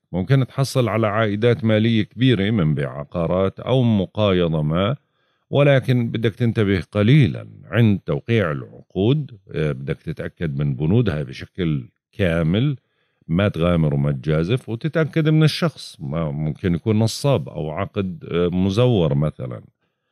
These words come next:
وبإمكانك إدخال تحسينات واضحة على بيتك، وأنا ما بنصح فيها طبعا، لأنه إذا كانت شغلات كبيرة ومهمة ومكلفة جدا، تراجع الزهرة بحدك من هذا الموضوع، وبتحاول وضع رؤية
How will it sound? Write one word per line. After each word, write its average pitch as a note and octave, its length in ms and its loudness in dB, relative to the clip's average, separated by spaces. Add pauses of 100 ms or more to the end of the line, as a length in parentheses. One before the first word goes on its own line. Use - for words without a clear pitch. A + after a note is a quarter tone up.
(280)
وبإمكانك C3+ 1160 2
إدخال A2+ 360 -2
تحسينات G2+ 680 0
واضحة A2+ 440 -2
على C2+ 340 -8
بيتك، F#2 400 0 (200)
وأنا E2+ 400 -2
ما F2 160 0
بنصح D#2+ 380 -6
فيها D#2 340 -6
طبعا، D#2+ 560 -4
لأنه D2 680 -4
إذا D#2 160 -2
كانت D#2 380 -6
شغلات D#2+ 400 -4
كبيرة E2 360 -2
ومهمة D2 560 0
ومكلفة D#2+ 500 -2
جدا، G#2 520 0 (420)
تراجع F2+ 460 -2
الزهرة E2 600 -4
بحدك D#2 600 -6
من B1+ 160 -12
هذا D2+ 220 -4
الموضوع، D2+ 600 -2 (520)
وبتحاول C#3 680 0
وضع G#2 440 0
رؤية G2+ 760 0